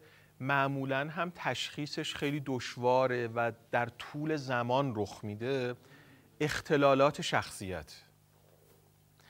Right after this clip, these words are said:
افرادی که به لحاظ شخصیتی اختلال دارن.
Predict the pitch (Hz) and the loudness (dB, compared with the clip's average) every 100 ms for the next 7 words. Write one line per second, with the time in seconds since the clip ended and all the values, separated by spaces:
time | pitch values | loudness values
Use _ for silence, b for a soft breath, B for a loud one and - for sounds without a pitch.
0 | B B B 135 139 151 156 151 127 127 | B B B 0 2 2 2 2 2 4
1 | 123 117 113 - 120 - - 127 120 190 | 4 2 -2 0 -2 -2 -2 0 0 2
2 | 160 - 120 104 90 95 | 0 0 0 0 -2 -8